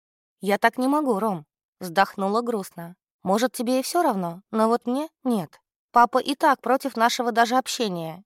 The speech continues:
не говоря о чем-то большем. А если я еще и улечу куда-то с тобой?» скривилась, понимая, что еще получу за свою выходку от родителя. «Я не могу так,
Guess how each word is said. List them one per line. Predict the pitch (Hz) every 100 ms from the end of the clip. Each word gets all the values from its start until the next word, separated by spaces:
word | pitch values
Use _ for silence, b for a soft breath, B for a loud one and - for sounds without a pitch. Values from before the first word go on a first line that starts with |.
| -
не | 240
говоря | 208 220 226
о | 233
чем-то | 240 240 262
большем. | 233 196 175 170 165 - _ _ -
А | 185
если | 220 240
я | 226 226
еще | 233 -
и | 240 220
улечу | 226 233 -
куда-то | 359 285 262
с | 220
тобой?» | - 180 165 160 - _
скривилась, | - 220 208 233 233 -
понимая, | 214 214 247 277
что | - 220
еще | 220 254
получу | - 269 302 -
за | 262 214
свою | 196 202
выходку | 208 262 285 -
от | 254
родителя. | 254 240 214 - 175 165 - _ _ _ _ _ _
«Я | 180 196 220 226 _ -
не | 240 277
могу | 311 262 190
так, | - 156